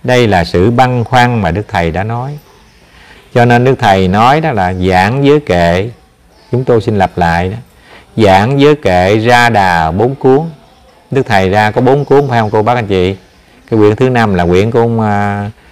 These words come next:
của ông, à, kha-, mà, ừm, cư sĩ nào vô danh đó, ông viết đi. Còn cái bốn cuốn là quyển nhất, quyển nhì, quyển, à, ba và quyển tư. Mà đây là chúng tôi nói lại là nói trong quyển ba.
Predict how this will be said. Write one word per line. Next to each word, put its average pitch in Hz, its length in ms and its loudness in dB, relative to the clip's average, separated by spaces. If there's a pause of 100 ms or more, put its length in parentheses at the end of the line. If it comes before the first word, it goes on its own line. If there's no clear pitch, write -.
(280)
của 101 120 2
ông, 110 240 0
à, 101 340 -2
kha-, 101 340 -2
mà, 90 220 -2
ừm, 85 560 -4 (240)
cư 113 160 2
sĩ 92 260 0
nào 90 440 0
vô 110 120 2
danh 110 300 0
đó, 110 60 -6 (100)
ông 101 140 -4
viết 127 280 0
đi. 101 120 -4 (640)
Còn 92 240 2
cái 101 100 0
bốn 135 260 4
cuốn 139 260 2
là 95 120 2
quyển 98 240 -2
nhất, 139 220 0 (840)
quyển 113 220 0
nhì, 92 440 2 (880)
quyển, 113 380 0
à, 107 500 0
ba 110 460 2
và 82 140 -4
quyển 95 180 -2
tư. 101 340 0 (520)
Mà 90 200 0
đây 101 220 2
là 92 100 0
chúng 113 220 -2
tôi 104 200 2
nói 110 220 0
lại 110 120 -2
là 87 120 -2
nói 92 200 0
trong 95 200 -6
quyển 85 200 -2
ba. 98 320 2